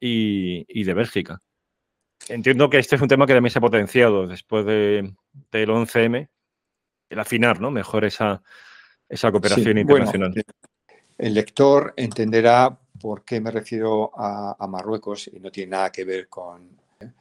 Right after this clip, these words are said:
Speaker 2: con ideas extravagantes sobre, sobre la participación de los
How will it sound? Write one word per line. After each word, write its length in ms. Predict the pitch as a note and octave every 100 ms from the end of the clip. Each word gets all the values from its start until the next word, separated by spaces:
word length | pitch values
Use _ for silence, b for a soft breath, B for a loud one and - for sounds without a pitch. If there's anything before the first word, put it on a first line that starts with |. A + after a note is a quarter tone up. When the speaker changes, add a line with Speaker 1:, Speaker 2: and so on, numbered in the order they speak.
| _ _ -
Speaker 2:
con 220 | F#2+ F#2+
ideas 300 | F#2+ G2+ -
extravagantes 920 | F#2+ - G2 F#2+ G2+ - F#2 - - _
sobre, 800 | - - F#2 F#2 F#2 F2+ F2+ F#2 _ _ _ _
sobre 600 | - - F#2+ F#2+ F#2 F#2
la 140 | F#2 F2+
participación 560 | F#2+ G2 F#2 F2 G2
de 80 | F#2+
los 400 | F2+ - -